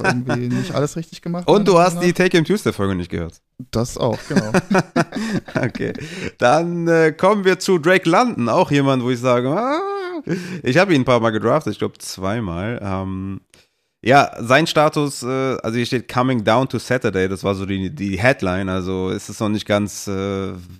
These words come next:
Speaker 1: sicher, wie er dann eingesetzt wird, oder ob der irgendwie Game Time Decision, Decision ist, ob der auf jeden Fall spielen wird.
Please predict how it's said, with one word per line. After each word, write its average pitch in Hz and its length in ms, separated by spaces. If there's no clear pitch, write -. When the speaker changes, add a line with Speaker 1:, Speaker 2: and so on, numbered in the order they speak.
Speaker 1:
sicher, 101 540
wie 113 140
er 107 80
dann 101 180
eingesetzt 113 360
wird, 110 220
oder 95 240
ob 92 100
der 110 100
irgendwie 104 220
Game 101 260
Time 104 200
Decision, 104 460
Decision 107 460
ist, 98 260
ob 104 160
der 107 100
auf 101 100
jeden 107 120
Fall 104 140
spielen 117 280
wird. 107 200